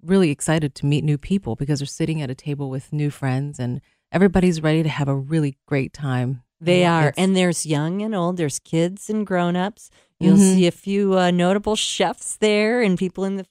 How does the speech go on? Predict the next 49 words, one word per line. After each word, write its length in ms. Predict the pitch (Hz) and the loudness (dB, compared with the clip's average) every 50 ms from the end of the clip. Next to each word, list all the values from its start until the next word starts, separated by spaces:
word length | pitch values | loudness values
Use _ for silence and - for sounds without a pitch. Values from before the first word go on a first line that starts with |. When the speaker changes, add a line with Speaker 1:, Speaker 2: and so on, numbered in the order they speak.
| _ | _
Speaker 2:
food 300 | - 190 202 214 214 196 | -8 -6 -6 -6 -6 -8
world. 640 | 185 180 196 196 196 196 202 208 214 220 233 240 214 | -8 -6 -4 -4 -2 -2 -2 -2 -2 -2 -2 -2 0
And 120 | 190 165 160 | 2 2 4
Speaker 1:
Yes, 320 | 160 156 160 160 - - | 4 4 2 2 -2 -4
they 140 | - 170 170 165 | -6 -6 -4 -4
always 280 | 160 156 160 160 - | -4 -6 -8 -10 -10
come. 240 | - - 156 135 131 196 | -10 -8 -6 -4 -4 -2
Speaker 2:
Yeah, 500 | 190 185 180 175 170 170 165 160 156 147 - _ | 0 0 2 2 2 0 0 -2 -4 -6 -8 _
it's 300 | 202 208 175 - - - | -6 -6 -6 -8 -12 -12
really 480 | 165 160 165 170 165 160 160 156 147 - | -8 -6 -2 -2 0 0 0 -2 -4 -4
a 120 | - 147 147 | -6 -10 -10
great 520 | 123 _ - 143 147 151 147 147 - _ | -10 _ -14 -10 -8 -6 -6 -6 -8 _
tradition, 680 | - - 151 139 147 143 135 - - 139 127 127 131 - | -14 -12 -10 -8 -6 -8 -8 -8 -10 -12 -12 -12 -14 -12
and, 280 | _ 143 143 143 143 - _ | _ -6 -4 -4 -6 -8 _
and 280 | 151 147 139 143 143 139 | -8 -6 -6 -6 -4 -4
I 140 | 143 151 147 | -4 -4 -4
love 240 | 151 151 143 135 | -4 -4 -4 -4
it. 60 | 139 139 | -4 -4
I'm 180 | 143 156 165 | -2 -4 -4
sorry 400 | - - - 165 160 165 165 156 | -4 -4 -4 -2 -2 -2 -2 -2
I'm 100 | 151 151 | -2 -2
gonna 140 | 160 151 143 | -2 -4 -4
be 120 | 135 143 | -6 -6
missing 420 | 139 147 147 143 - - 147 131 131 | -6 -6 -6 -6 -8 -8 -10 -10 -10
it 100 | 113 - _ - | -12 -16 _ -8
this 180 | 151 139 - | -8 -8 -6
Speaker 1:
I 60 | - 147 | -6 -4
Speaker 2:
year. 120 | 151 147 | -4 -2
I'm 80 | 151 156 | -2 -4
gonna 100 | 156 - | -4 -4
Speaker 1:
know, 80 | - 170 | -2 -2
Speaker 2:
be 100 | 170 175 | 0 2
out 60 | 220 | 2
Speaker 1:
but 80 | - | 2
Speaker 2:
of 60 | - 220 | 2 0
Speaker 1:
happy 160 | 240 247 196 | 0 0 0
Speaker 2:
town. 180 | 190 185 185 | 0 0 0
Speaker 1:
birthday 440 | 185 220 262 269 - - 220 202 202 | 0 0 0 -2 -2 -4 -4 -4 -4
to 100 | 196 208 | 0 2
Speaker 2:
Well, 120 | 214 190 180 | 0 2 0
Speaker 1:
you. 160 | 170 175 170 165 | -2 -4 -2 0
Speaker 2:
thank 420 | 214 202 220 294 403 - _ _ | 0 2 0 -2 -2 -4 _ _
you, 480 | 269 254 226 202 190 175 160 156 156 151 | -4 -2 0 0 2 0 0 0 -2 -2
but 120 | - 170 | -4 -2
Happy 340 | 202 226 214 226 220 214 196 | 0 0 0 0 0 0 0
New 220 | 185 180 180 196 247 | 0 2 2 0 0
Year 320 | 294 285 240 202 175 170 | 0 0 0 2 0 0
to 180 | - - - 170 | -2 -2 -4 -2
you. 400 | 165 165 185 226 294 254 156 | 0 0 0 0 2 0 0